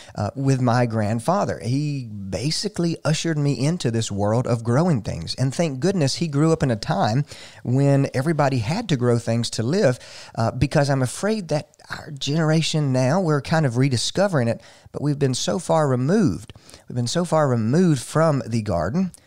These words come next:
from even the <laughs> outdoors. We're stuck on our tablets and stuck on our smartphones, et cetera, uh, th-, that we've forgotten about what it's like to be cultivating the earth, turning the soil, planting seeds, planting plants,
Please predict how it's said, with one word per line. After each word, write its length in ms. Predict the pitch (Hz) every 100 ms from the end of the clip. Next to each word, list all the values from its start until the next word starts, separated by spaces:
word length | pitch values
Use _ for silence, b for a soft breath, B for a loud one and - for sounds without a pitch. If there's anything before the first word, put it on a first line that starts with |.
| B
from 340 | - 156 147 -
even 260 | 143 170
the 140 | 143 143
<laughs> 40 |
outdoors. 720 | 143 127 135 190 175 82 -
We're 80 | 110
stuck 300 | - 117 123
on 60 | 113
our 100 | 104
tablets 560 | 127 123 120 - -
and 100 | 101
stuck 260 | - 117 117
on 60 | 110
our 100 | 107
smartphones, 680 | 127 127 - 117 123 156
et 80 | 107
cetera, 400 | - 113 107 156 B B B B B B - -
uh, 100 | - - 120
th-, 140 | 101 -
that 300 | 123 160 160
we've 520 | 139 107 127 160 156 -
forgotten 880 | - 147 123 139 151 - 73 98 - _ _
about 560 | 110 98 110 110 104 -
what 240 | - 120 170
it's 240 | 196 -
like 480 | 101 95 95 - - _ _ -
to 100 | 104
be 260 | - 73 - -
cultivating 580 | - 175 180 165 160 156
the 160 | 131
earth, 300 | 117 117 - - - _ -
turning 460 | - 170 180 156
the 60 | 113
soil, 440 | - 101 92 92 B B B
planting 720 | - 123 147 151 135 127 117
seeds, 500 | - - 107 95 92
planting 540 | - - 165 165 107 95
plants, 500 | 92 90 - -